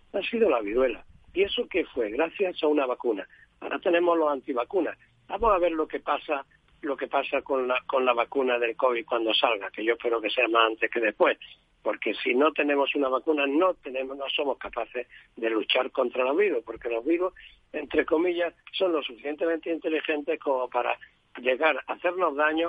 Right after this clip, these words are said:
y se-, y seguir haciendo daño unos a otros. Y eso tenemos que saber convivir con ellos. Ahora mismo, sin vacuna, hay que tener unas medidas higiénicas claras y concretas, y eso hay que transmitirlo desde la, desde la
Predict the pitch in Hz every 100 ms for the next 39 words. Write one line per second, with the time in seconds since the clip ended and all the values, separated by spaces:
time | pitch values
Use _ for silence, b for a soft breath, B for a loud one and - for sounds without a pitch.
0 | 165 139 - 131 - 156 - 131 147 143
1 | 127 139 123 120 120 117 117 110 107 101
2 | - - B B B 156 190 190 175 156
3 | 151 143 - - 147 143 - 139 143 143
4 | 165 185 151 107 - _ _ 160 190 190
5 | 160 117 104 147 131 147 190 214 220 _
6 | _ _ - - 214 202 147 147 151 139
7 | 131 127 131 147 131 123 - 180 185 -
8 | - - - 240 208 185 - 127 110 -
9 | 127 113 90 - b b - 214 208 196
10 | 165 156 151 131 120 180 147 160 151 135
11 | 113 113 110 - b _ - 113 110 107